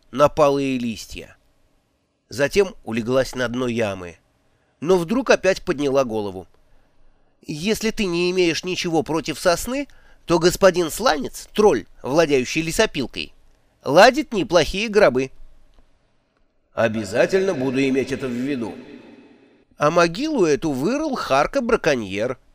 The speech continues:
как бы, между прочим, заметила она. "И он же обещался на обратном пути заглянуть сюда да засыпать её. Главное — аккуратность". "Что ж, маэстро,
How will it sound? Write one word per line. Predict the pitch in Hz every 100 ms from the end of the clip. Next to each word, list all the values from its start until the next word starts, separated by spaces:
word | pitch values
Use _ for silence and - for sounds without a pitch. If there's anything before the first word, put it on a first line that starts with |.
| _ -
как | 147 135
бы, | 160
между | 160 147 143
прочим, | 131 170 - 160
заметила | 135 135 110 - 104 101
она. | 101 98 92 _ _ _ _ _ _ -
"И | 175
он | 196 254 330
же | 277 208
обещался | 165 190 - 233 262 240
на | 202
обратном | 160 151 202 247 208
пути | 214 208 202
заглянуть | 185 160 185 240 277
сюда | 269 165
да | 135 147
засыпать | 165 139 110 - 98
её. | 95 95 92 _ _ _ _ _ _ _
Главное — | - 208 208 170 269 277 262 254 -
аккуратность". | - 170 123 107 - 98 - - - _ _ _ _ _ _ _ _ _ _ _ _ _
"Что | - - 294
ж, | 220
маэстро, | 180 135 110 - 90